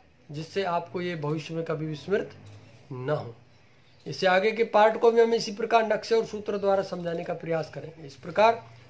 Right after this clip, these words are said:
यदि आप हमारे चैनल से लगातार जुड़े रहना चाहिए तो हमारे इस गांधारा हरसोली चैनल को सब्सक्राइब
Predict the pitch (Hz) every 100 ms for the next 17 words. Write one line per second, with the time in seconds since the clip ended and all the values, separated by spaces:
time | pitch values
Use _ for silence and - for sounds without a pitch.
0 | - - - 165 208 233 196 214 220 208
1 | 208 202 196 190 196 190 190 185 185 175
2 | 180 175 185 185 220 175 170 165 151 -
3 | 151 151 151 151 135 - 226 254 - 185
4 | 175 160 156 165 - 202 247 247